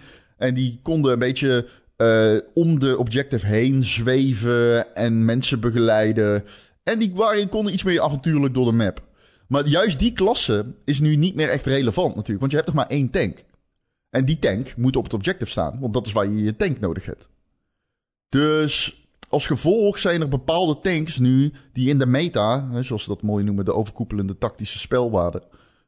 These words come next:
De meta, die, die is niet meer heel relevant. Opeens. Het is nog steeds leuk om te spelen, maar je merkt wel, zeker op hogere po-, niveaus, als de potjes, zeg maar, hard tegen hard gaan, ja, dan wil, wil ik wel echt liever bepaalde tanks dan andere,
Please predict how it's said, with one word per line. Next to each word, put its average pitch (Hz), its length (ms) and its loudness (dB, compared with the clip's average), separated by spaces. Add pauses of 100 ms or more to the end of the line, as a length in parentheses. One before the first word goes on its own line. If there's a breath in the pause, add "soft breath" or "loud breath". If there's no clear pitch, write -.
De 113 100 0
meta, 123 320 2
die, 127 180 -4
die 147 200 -6
is 147 80 -2
niet 190 140 2
meer 180 100 0
heel 170 220 0
relevant. 143 640 -2 (520)
Opeens. 101 540 -4 (100)
Het 139 400 -6
is 165 80 -2
nog 175 80 0
steeds 208 180 0
leuk 196 160 0
om 143 80 -2
te 135 60 -4
spelen, 135 440 0 (440 soft breath)
maar 135 220 0
je 147 80 2
merkt 180 240 0
wel, 160 280 2
zeker 156 180 -2
op 120 80 0
hogere 135 400 0
po-, 139 220 -4
niveaus, 123 800 -2 (100)
als 107 240 -4
de 131 60 -2
potjes, 127 320 -4
zeg 127 140 -4
maar, 120 140 2
hard 117 200 -2
tegen 113 160 -2
hard 117 200 -4
gaan, 87 300 -6 (720 soft breath)
ja, 123 540 2
dan 139 140 2
wil, 160 220 2
wil 170 160 2
ik 156 120 -2
wel 151 240 2
echt 147 300 -6
liever 139 500 0
bepaalde 131 600 -2
tanks 127 180 0
dan 117 140 0
andere, 95 380 -4